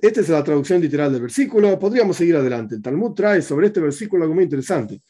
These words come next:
que Bnei Noach tienen prohibido la observancia de Shabbat. Shabbat. ¿Por qué? Porque Yom Velaila lo ishboisu. <laughs> La Torá está hablando a Noach.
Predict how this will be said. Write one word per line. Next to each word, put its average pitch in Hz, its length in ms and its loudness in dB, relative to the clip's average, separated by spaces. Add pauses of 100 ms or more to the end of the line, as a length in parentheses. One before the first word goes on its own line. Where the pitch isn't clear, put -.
(240)
que 139 120 -6
Bnei 180 240 4
Noach 214 320 2
tienen 170 260 2
prohibido 196 640 4
la 160 60 2
observancia 151 440 -2
de 143 100 -2
Shabbat. 110 340 -8 (360)
Shabbat. 226 440 -2 (560)
¿Por 208 180 2
qué? 170 360 2 (460)
Porque 123 200 -2
Yom 214 160 6
Velaila 226 320 4
lo 202 120 6
ishboisu. 214 720 0
<laughs> - 420 -6
La 185 140 -4
Torá 220 180 2
está 143 140 -2
hablando 147 580 0
a 156 120 -2
Noach. 156 580 2